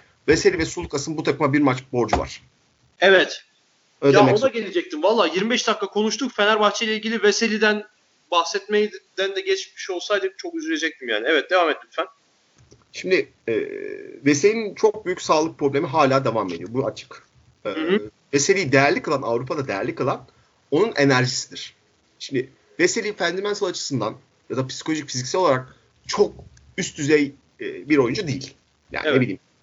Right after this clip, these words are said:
Speaker 1: Fundamental olarak ondan daha iyisini bulabilirsiniz. Post-up açısından daha iyisini bulabilirsiniz. Ne bileyim, i-, ikili oyun konusunda belki daha iyisini bulabilirsiniz. Ama Veseli,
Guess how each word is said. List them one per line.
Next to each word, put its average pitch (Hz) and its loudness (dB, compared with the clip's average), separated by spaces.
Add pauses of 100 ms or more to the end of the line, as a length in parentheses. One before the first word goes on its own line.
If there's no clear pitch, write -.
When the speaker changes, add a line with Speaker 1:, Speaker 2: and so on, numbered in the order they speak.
(120)
Speaker 1:
Fundamental 220 0
olarak 202 2
ondan 196 -2
daha 180 2
iyisini 175 -6
bulabilirsiniz. 151 -4
Post-up 180 -2 (240)
açısından 156 -4
daha 143 4
iyisini 147 -6
bulabilirsiniz. 135 -2
Ne 131 -2
bileyim, 160 -4 (240)
i-, - -8 (180)
ikili 156 -2
oyun 247 4
konusunda 220 -2
belki 175 0
daha 175 2
iyisini 175 -4
bulabilirsiniz. 147 -2 (280)
Ama - 2 (460)
Veseli, 170 2